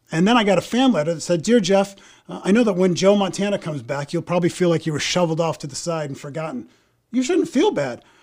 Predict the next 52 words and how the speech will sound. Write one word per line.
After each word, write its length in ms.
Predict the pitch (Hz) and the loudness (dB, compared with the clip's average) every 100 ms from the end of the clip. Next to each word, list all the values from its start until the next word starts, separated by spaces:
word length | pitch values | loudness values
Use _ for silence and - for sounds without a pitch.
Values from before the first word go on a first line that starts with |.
| _ | _
Just 220 | - 294 | -2 4
remember 300 | 277 277 254 | 6 8 6
that 80 | 180 | 0
Joe 220 | 160 214 | 0 2
Montana 400 | 226 202 - 262 | 4 2 0 0
is 80 | 220 | 2
the 80 | 165 | 0
greatest 500 | 143 190 247 240 - | 0 6 8 6 2
quarterback 460 | - 233 208 180 170 | 2 4 4 2 -2
to 180 | 185 | -4
ever 200 | 196 226 | 0 0
play 220 | 202 202 196 | 0 0 0
the 120 | 175 | 0
game. 320 | 208 226 117 - - - _ _ | 0 0 -2 -12 -20 -20 _ _
What's 300 | 180 269 277 | 0 0 2
it 60 | 254 | 2
like 200 | 240 269 | 2 2
to 60 | |
be 140 | 185 220 | 2 2
around 320 | 202 240 247 | 4 4 4
him? 160 | 135 - - _ - | 2 -6 -20 _ -8
Do 60 | |
you 120 | 147 | -2
get 100 | 202 | 0
to 80 | 220 | -2
talk 300 | - 202 220 | 0 0 2
to 80 | 285 | 4
him?" 180 | 294 302 - - _ _ _ _ | 4 2 -6 -20 _ _ _ _
Pretty 140 | - 196 | -6 -4
soon 220 | - 196 | -2 -2
it 20 | |
was 80 | 147 | -4
clear 260 | - 180 151 | -6 -4 -4
this 160 | 160 | -6
was 100 | 165 | -8
a 40 | 147 | -10
fan 300 | 165 165 151 | -4 -4 -4
letter 160 | 139 | -6
for 160 | 131 127 | -10 -12
Joe, 340 | - 175 139 | -2 -2 -2
written 320 | 135 175 160 | -4 -8 -8
to 80 | 147 | -6
me. 340 | 143 180 131 - _ _ - | -2 -2 -4 -10 _ _ -6
And 80 | 175 | 0
he 40 | |
went 180 | 175 185 | 2 2
on 220 | 208 220 | 0 0
and 120 | 214 196 | 2 2
on 160 | 185 | 0
about 240 | 160 160 143 | 0 -4 -6
Joe. 440 | 170 165 165 170 - - - | -2 0 0 -2 -4 -20 -12
Uh, 420 | 170 151 151 151 | -6 -4 -2 -4